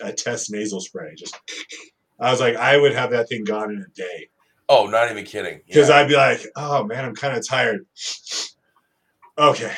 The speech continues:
Speaker 1: Yeah.
Speaker 2: Why can't they do that
Speaker 1: Uh,
Speaker 2: for, like, Winnie or, like, Anadrol or, like,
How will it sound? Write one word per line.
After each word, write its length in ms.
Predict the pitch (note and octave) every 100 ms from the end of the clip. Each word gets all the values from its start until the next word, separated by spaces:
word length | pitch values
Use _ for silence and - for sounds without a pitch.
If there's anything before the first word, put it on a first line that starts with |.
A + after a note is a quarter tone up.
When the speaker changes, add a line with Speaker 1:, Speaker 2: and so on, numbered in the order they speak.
| -
Speaker 1:
Yeah. 140 | - B2+
Speaker 2:
Why 120 | C#3+
can't 240 | E3+ F#3
they 120 | G3+
do 160 | E3+ D3
that 160 | D3+ D3+
Speaker 1:
Uh, 60 | -
Speaker 2:
for, 100 | B2+
like, 180 | A2 F#2+
Winnie 460 | G2+ B2 G#2 F#2
or, 120 | E2+
like, 200 | F2 E2+
Anadrol 800 | - F2+ F#2 E2+ E2 D#2+ D#2 D#2
or, 160 | E2 E2
like, 280 | - -